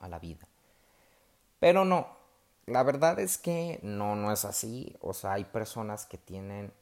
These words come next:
muchísimo dinero, que tienen unas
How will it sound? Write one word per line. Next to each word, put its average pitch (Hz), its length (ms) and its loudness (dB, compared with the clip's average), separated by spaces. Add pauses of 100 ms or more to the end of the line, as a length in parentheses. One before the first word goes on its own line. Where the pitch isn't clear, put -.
(140)
muchísimo 104 840 -10
dinero, 87 380 -10
que 82 100 -16
tienen 92 520 -12 (920)
unas 95 920 -8